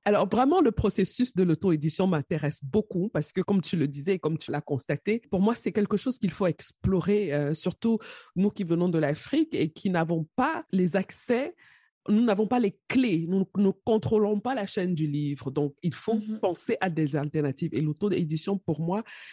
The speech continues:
Speaker 1: est l'une des alternatives, euh, qu'il faut explorer. <laughs>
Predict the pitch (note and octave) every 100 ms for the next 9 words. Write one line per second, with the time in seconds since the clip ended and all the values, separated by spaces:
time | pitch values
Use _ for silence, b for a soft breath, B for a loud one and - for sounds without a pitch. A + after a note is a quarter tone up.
0 | B B E3 D#3+ E3 C4 C#4 G3 D#3 C#3
1 | - D3 D3 - A#3+ B3 - D#3 D3+ C#3+
2 | C#3+ C#3+ D#3+ C3+ G3 F#3 - - D3 C#3
3 | C#3 - - -